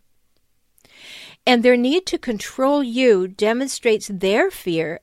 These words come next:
of being unable to control themselves. And this overreaching desire for power over other people comes from a fear of being insignificant themselves.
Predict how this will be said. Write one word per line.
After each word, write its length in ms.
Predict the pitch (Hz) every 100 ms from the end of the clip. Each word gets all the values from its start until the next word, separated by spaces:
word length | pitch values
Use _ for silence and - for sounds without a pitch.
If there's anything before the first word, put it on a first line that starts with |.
| -
of 200 | 185 175
being 300 | 190 185 -
unable 640 | 254 311 277 185 180 156 202
to 180 | - -
control 720 | 214 202 - 196 175 165 175 -
themselves. 920 | 180 185 - 269 233 139 _ - - _ _ _ _ _ _ _ _ _ _ - - -
And 140 | 226 220
this 180 | 233 -
overreaching 800 | 262 311 381 381 269 254 - 240
desire 520 | 208 202 214 214 233 240
for 180 | -
power 440 | 190 - 240 240 226
over 240 | 208 202
other 260 | - 220 233
people 420 | - 254 - 175
comes 440 | - - 330 339
from 200 | - 254
a 80 | 226
fear 400 | 208 - 359 269
of 220 | 220 220
being 280 | 202 262 262
insignificant 1000 | 269 269 - 247 302 - 453 233 175 -
themselves. 840 | 208 185 175 - 185 - - -